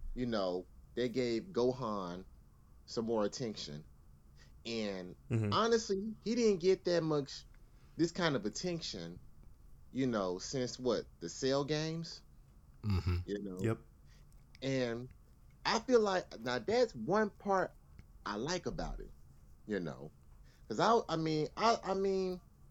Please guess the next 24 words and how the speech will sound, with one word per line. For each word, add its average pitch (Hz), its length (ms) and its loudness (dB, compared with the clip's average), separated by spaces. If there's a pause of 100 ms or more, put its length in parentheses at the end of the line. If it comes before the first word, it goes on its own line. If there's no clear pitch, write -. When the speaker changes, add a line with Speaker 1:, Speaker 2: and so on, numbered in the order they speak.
(760)
Speaker 1:
like, 131 220 4
I, 214 260 4
I 185 60 0
mean, 185 200 2
I've 185 220 2
seen 208 280 2
it, 180 80 2
but 135 100 2
I 170 40 6
won't, 170 280 2
you 196 80 4
know, 135 180 4
do 131 200 0
too 151 140 -2
many 143 200 2
spoilers. 147 380 2
But 131 140 4
what 147 260 4
I, 156 240 4 (880)
what 160 140 2
I 185 80 2
really 240 300 0
kinda 220 320 -2
wonder 175 500 0